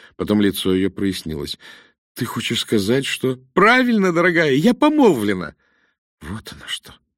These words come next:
То-то я смотрю, тебя как подменили.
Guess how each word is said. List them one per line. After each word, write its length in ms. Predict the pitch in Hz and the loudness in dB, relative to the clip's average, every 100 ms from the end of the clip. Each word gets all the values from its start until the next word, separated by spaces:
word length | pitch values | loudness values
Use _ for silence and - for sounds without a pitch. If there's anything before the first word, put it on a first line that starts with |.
| _ _ _ - - - _ | _ _ _ -20 -20 -20 _
То-то 220 | - 127 156 | -6 -2 0
я 80 | |
смотрю, 340 | 143 160 151 123 | 0 -2 -2 -2
тебя 220 | 123 113 | -2 -6
как 220 | - 110 | -6 -10
подменили. 720 | 123 120 127 117 85 78 73 | -8 -6 -6 -6 -8 -12 -20